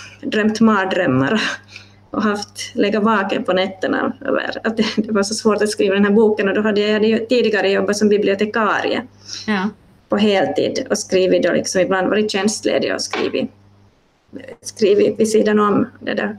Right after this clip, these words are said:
Speaker 1: huvudsakliga jobbet, men jag hade just lämnat biblioteksjobbet och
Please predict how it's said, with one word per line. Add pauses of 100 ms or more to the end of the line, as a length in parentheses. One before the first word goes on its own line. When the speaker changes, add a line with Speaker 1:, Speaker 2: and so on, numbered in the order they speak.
(160)
Speaker 1:
huvudsakliga
jobbet,
men
jag
hade
just
lämnat
biblioteksjobbet
och